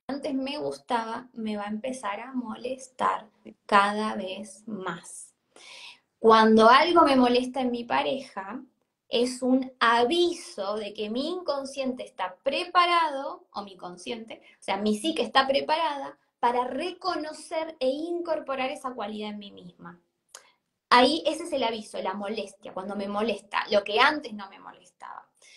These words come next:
Speaker 1: No significa que el vínculo tenga que continuar o terminar, eso no lo sé. Pero aunque el vínculo termine, yo tengo que aprender, porque para eso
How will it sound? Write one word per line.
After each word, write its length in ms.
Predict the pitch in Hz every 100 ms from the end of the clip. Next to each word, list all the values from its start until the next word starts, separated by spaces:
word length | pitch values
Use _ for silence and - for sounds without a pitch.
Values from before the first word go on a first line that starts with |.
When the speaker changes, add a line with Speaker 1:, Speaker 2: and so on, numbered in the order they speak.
| _ _ -
Speaker 1:
No 280 | 233 269
significa 760 | 311 320 269 262 277 285 330 415 - _ _
que 120 | - 208
el 100 | 208
vínculo 440 | 220 233 269 254
tenga 240 | 214 220
que 120 | 214 208
continuar 600 | 196 190 196 214 277 277
o 60 |
terminar, 440 | 220 208 190 175 -
eso 280 | 277 269 240
no 120 | 214
lo 140 | 196 202
sé. 300 | - - _ _ -
Pero 160 | 208
aunque 200 | 214 214
el 60 | 240
vínculo 460 | 311 339 285 220
termine, 720 | 202 208 240 269 214 196 - -
yo 220 | - 226 -
tengo 420 | 220 220 202 190
que 100 | -
aprender, 460 | 180 - - 170 - _ _ _
porque 220 | 196 190
para 340 | 208 208 220 226
eso 640 | 269 294 - - -